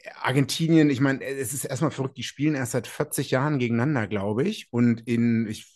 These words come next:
äh, weiß nicht, wie viele Partien es gab, wahrscheinlich auch nur dreißig oder vierzig. Und in den letzten fünf Jahren hat Argentinien viermal gewonnen, ne? Einmal in Sydney, zweimal in Neuseeland, davon einmal letztes Jahr und jetzt, äh, das allererste Mal zu Hause, was, glaub ich, keiner erwartet hätte.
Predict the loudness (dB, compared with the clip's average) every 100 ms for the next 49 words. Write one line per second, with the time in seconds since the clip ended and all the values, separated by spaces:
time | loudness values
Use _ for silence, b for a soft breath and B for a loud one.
0 | -12 -8 -6 -4 -2 0 -2 -4 -6 -4
1 | -6 0 0 0 -2 -2 -2 -4 -2 -2
2 | -2 -2 -2 -2 -2 -2 -4 -4 -6 -6
3 | B B B 2 4 4 2 0 2 2
4 | 0 0 0 2 2 0 -2 -4 -4 -2
5 | -2 2 2 2 2 4 4 0 -4 -6
6 | -6 -6 -4 -2 0 2 2 0 -4 -4
7 | -4 -4 -6 -6 -2 0 4 2 4 2
8 | 2 2 0 -2 -2 -2 -4 -6 -8 -6
9 | -4 -2 -2 -6 -8 -4 -4 -6 B B
10 | B 0 2 2 0 0 -4 -4 -4 -2
11 | -2 -4 -10 -6 -4 -2 -2 -6 -6 -6
12 | -6 -6 -4 -2 -2 -6 -8 -6 -6 -4
13 | -2 -2 -2 -2 -4 -6 -14 -12 -14